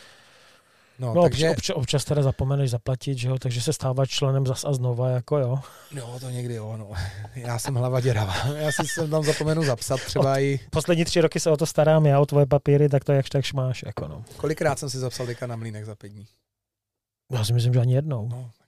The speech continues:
Speaker 1: tak vidíš.
Speaker 2: <laughs> Ale to, to je zvláštní, protože jako, eh, zase, zase v Čechách jako mně bylo řečeno, že, myslím jako fakt v Čechách, ne na Moravě,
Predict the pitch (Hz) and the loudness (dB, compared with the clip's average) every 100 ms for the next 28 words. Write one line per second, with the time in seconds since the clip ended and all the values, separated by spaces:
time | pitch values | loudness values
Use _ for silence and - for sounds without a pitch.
0 | _ _ - 104 98 - _ _ - - | _ _ -20 -18 -18 -20 _ _ -20 -20
1 | - - - - - - 370 - 151 143 | -20 -14 -8 -8 -8 -10 -10 0 0 0
2 | 170 214 208 170 165 175 160 156 165 175 | 0 2 4 2 0 -2 -2 -2 0 0
3 | 147 - 170 165 147 139 - 143 139 139 | 0 0 0 0 -2 -6 -8 -6 -2 -2
4 | - 175 170 147 135 - - - 139 156 | 0 0 0 -2 -4 -2 -4 -2 -2 0
5 | 160 - 151 170 165 156 160 160 147 160 | 2 0 -2 -2 0 2 4 2 2 0
6 | 156 156 143 156 156 147 143 - 147 139 | 2 0 2 2 2 0 -2 0 0 0
7 | 143 - - 139 - - 131 135 127 135 | -2 -4 -4 -4 -4 -4 0 0 0 0
8 | 131 120 123 127 139 | 0 0 0 2 0